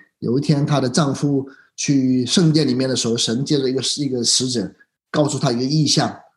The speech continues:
他还不信，所以变成哑巴。呃，故事长话短说，那以利沙伯老年得子，喜出望外，好高-，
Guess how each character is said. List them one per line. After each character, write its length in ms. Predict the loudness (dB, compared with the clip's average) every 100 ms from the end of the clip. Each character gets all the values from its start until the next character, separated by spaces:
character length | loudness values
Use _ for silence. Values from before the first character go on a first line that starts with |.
| _ _
他 100 | -6
还 160 | -4 -4
不 160 | -2
信， 340 | 2 2 0 -2
所 160 | -4
以 200 | -2 -2
变 180 | -2 -2
成 160 | -2 -2
哑 140 | -4
巴。 300 | -6 -10 -12 _ _ _
呃， 500 | -8 -6 -4 -4 -4
故 160 | 0 2
事 380 | 2 2 -2 -10
长 220 | -4 0
话 100 | 0
短 160 | 0 -2
说， 140 | 0
那 80 | 2
以 140 | 2
利 100 | 2
沙 160 | 2 0
伯 100 | 0
老 340 | 0 0 -2
年 320 | -2 0 -2 -2
得 260 | -4 -4
子， 280 | -6 -10 -16 _ _ _ _ _ _ _ _ _ _ _ _ _
喜 420 | -2 0 0 0 0
出 560 | 2 2 0 -4 -14 _ _ _ _ _ _ _ _ _
望 440 | -2 -2 -4 -12 _
外， 280 | -10 -10 -10 -6 -4 -2 -4 -6 -12 -18 _ _ _ _ _ _ _ _ _ _ -20 _ _ _ _ _ _ _ _ _ _ _ _ _ -20 -20 _
好 240 | -6 -2 0
高-， 480 | 0 -2 -4 -14